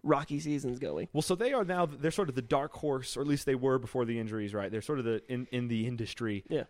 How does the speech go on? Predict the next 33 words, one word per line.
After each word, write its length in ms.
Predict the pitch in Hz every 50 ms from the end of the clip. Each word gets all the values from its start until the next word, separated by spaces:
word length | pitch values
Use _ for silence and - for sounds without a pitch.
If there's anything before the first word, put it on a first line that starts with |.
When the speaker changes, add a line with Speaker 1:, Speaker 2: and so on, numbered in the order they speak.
| -
Speaker 2:
the 80 | - 117
dark 260 | 110 127 131 120 -
horse 380 | - - 120 117 113 104 - -
wild 260 | 120 110 101 101 -
card 160 | - 107 101
contender. 440 | - 104 101 - 107 98 92 95 92 _ _ _ _ _ _
And 140 | 127 131 131
I, 180 | 143 160 147 127 - _ _
I 80 | 120 127
hundred 160 | 147 175 160
percent 220 | 139 131 - 127
agree 160 | 117 110 123 135
with 160 | 131 123 -
that. 180 | 101 98 107 -
I 100 | - 113
think 420 | 107 - 127 120 113 107 - - _ _ _ _ _ - -
the, 180 | 120 123 120 117
the 140 | 87 113 113
rotation, 640 | 113 117 113 - 135 131 131 - 156 147 135 135 131 _ _ - _ _ _ _ _
um, 520 | 123 117 110 107 107 104 104 104 101 101 - _ _ _ _ - 85
even 220 | 120 127 127 131
though 100 | 135 131
losing 400 | 127 127 131 131 127 127 123 123
Chad 200 | 120 - 131 123 120
Bettis, 300 | 123 117 117 117 - -
I 100 | - 110
think 160 | 104 - 123 107
the 80 | 104
starting 240 | - - 131 131 131
rotation 480 | 131 127 - 127 123 120 - - 117 117
is 100 | 101 107
gonna 140 | - 110 110
be 280 | 107 107 104 104 104